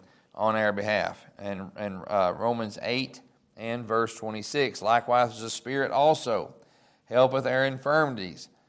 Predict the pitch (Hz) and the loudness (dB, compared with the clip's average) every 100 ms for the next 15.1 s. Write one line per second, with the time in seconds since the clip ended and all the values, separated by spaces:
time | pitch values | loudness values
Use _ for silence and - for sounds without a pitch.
0 | _ 113 117 117 117 127 135 135 135 120 | _ -6 -4 -2 4 4 4 4 6 8
1 | 123 92 120 104 123 113 - 110 92 147 | 6 4 2 4 0 -4 -6 -8 -6 2
2 | 156 131 120 120 - 107 110 113 110 110 | 4 4 2 -4 -6 -2 0 0 -2 -4
3 | 117 123 117 143 107 - - _ _ _ | -4 0 6 8 8 4 -16 _ _ _
4 | _ _ 87 - 101 - 135 139 143 131 | _ _ -12 -10 -10 -8 -2 0 0 -4
5 | 131 - - 120 - - 139 151 139 120 | -6 -10 -6 -6 -6 -6 0 4 4 2
6 | 117 135 151 151 151 117 139 143 135 135 | -4 -2 -2 -4 -6 -6 -6 -6 -4 -4
7 | 131 127 117 - 156 165 131 104 107 113 | -4 -4 -10 -4 2 6 8 8 4 2
8 | - - _ _ 98 113 - 90 139 151 | -10 -20 _ _ -6 -6 -6 -2 2 4
9 | 143 104 107 110 101 101 - 131 139 117 | 2 -2 -8 -10 -10 -12 -12 -6 -4 0
10 | 107 110 104 120 113 147 117 92 - - | 0 0 -2 -2 4 4 4 -2 -10 -20
11 | _ _ _ _ _ _ _ _ _ 101 | _ _ _ _ _ _ _ _ _ -20
12 | - 110 120 107 110 110 107 113 101 95 | -12 0 0 0 -4 -8 -6 -6 -4 -10
13 | 87 120 139 123 98 - 139 127 127 - | -10 -4 -2 -4 -4 -2 -2 -2 -8 -8
14 | 107 104 123 135 156 98 120 127 135 139 | -6 0 6 6 4 -2 2 2 2 -2